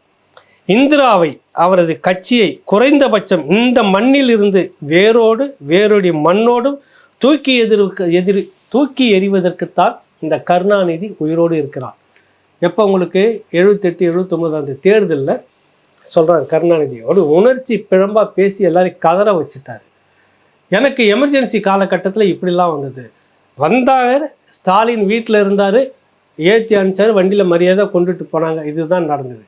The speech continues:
சிறைச்சாலைக்குள்ள அடிச்சப்ப கருணாநிதி நேரடியா நின்னு பார்க்கல.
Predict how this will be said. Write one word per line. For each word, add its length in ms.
சிறைச்சாலைக்குள்ள 840
அடிச்சப்ப 480
கருணாநிதி 580
நேரடியா 520
நின்னு 380
பார்க்கல. 320